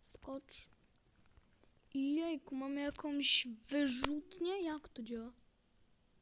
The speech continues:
Ej, rozumiem, że jak ktoś w to wejdzie, to to wybucha, okej. Mm. Może to... Ktoś tu...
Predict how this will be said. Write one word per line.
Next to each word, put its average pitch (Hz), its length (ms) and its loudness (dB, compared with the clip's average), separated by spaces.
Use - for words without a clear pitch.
Ej, 262 340 -8
rozumiem, 294 540 -2
że 302 120 4
jak 302 100 -4
ktoś - 340 -2
w - 120 -4
to - 160 -8
wejdzie, 311 460 0
to - 200 -12
to - 180 -6
wybucha, 254 580 -4
okej. 247 520 -2
Mm. 277 580 -2
Może 320 680 0
to... 330 220 -2
Ktoś - 340 0
tu... 302 180 -6